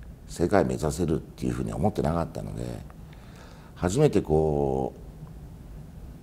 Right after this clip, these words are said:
う、世界目指せるかなと思ったら、やっぱ大学三年ぐらいですよね。はい。そこで初めて世界選手権、大学四年生の時初めて世界選手権出て、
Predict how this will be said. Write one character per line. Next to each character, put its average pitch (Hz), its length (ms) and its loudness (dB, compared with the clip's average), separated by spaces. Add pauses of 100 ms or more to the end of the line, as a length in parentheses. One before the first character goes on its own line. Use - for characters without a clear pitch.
(480)
う、 - 40 -8
世 95 140 0
界 76 140 4
目 76 80 4
指 80 180 0
せ 87 120 2
る 76 80 2
か 67 120 -2
な 78 140 4
と - 140 -6
思 90 100 2
っ - 20 -2
た 123 80 4
ら、 123 60 8
や 107 40 8
っ - 40 0
ぱ - 180 2
大 76 80 4
学 67 140 -2
三 73 240 0
年 76 120 4
ぐ 71 80 4
ら 65 80 2
い - 40 -6
で - 60 -10
す - 80 -14
よ - 120 -10
ね。 64 120 -8 (500)
は 69 240 -2
い。 - 20 -2 (1300)
そ - 120 2
こ 120 80 8
で 123 60 8
初 110 200 4
め 113 60 8
て 80 60 8
世 76 120 -2
界 76 180 4
選 71 240 2
手 - 160 -4
権、 60 240 -2
大 113 120 8
学 127 140 8
四 135 100 10
年 147 140 6
生 - 120 0
の 73 120 4
時 65 60 2
初 65 220 -4
め 76 60 2
て - 100 -4
世 73 140 -4
界 65 140 -2
選 62 160 -4
手 - 100 -8
権 58 160 -4
出 60 100 -2
て、 - 140 -8